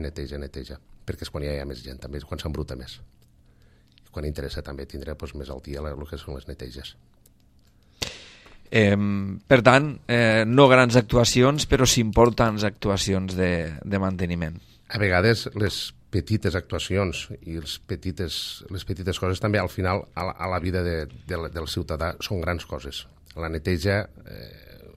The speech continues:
Speaker 1: com hem dit abans, els tractaments d'herbicida, tapar un clot, que una farola, si pot ser, que mos vaiguen totes, que és, és molt difícil, però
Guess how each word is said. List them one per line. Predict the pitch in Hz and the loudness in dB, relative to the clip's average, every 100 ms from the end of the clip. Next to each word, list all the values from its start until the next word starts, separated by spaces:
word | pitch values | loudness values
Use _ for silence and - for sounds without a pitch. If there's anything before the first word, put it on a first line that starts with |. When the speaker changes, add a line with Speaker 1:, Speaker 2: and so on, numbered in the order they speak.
| - | -18
Speaker 1:
com | - 78 | -10 -10
hem | 76 | -8
dit | 71 | -8
abans, | 80 92 | -6 -6
els | 76 - | -8 -10
tractaments | - 85 80 | -8 -6 -4
d'herbicida, | 82 78 - 92 95 | -6 -6 -6 -6 -6
tapar | - 87 85 | -6 -6 -4
un | 78 | -4
clot, | 80 90 - - | -2 -2 -2 -10
que | - - - _ - | -20 -20 -20 _ -8
una | 90 78 | -6 -4
farola, | 87 87 85 | -2 -2 -2
si | - | -6
pot | 85 76 | -6 -8
ser, | 90 - | -8 -8
que | - | -8
mos | 95 80 | -8 -6
vaiguen | 80 78 | -6 -6
totes, | 78 76 101 - - _ _ _ - - _ _ _ - | -6 -4 -4 -6 -14 _ _ _ -20 -20 _ _ _ -8
que | - | -6
és, | - 65 | -6 -10
és | - 82 90 | -12 -8 -6
molt | 76 | -6
difícil, | 76 87 - 101 | -4 -4 -4 -4
però | 98 95 | -4 -4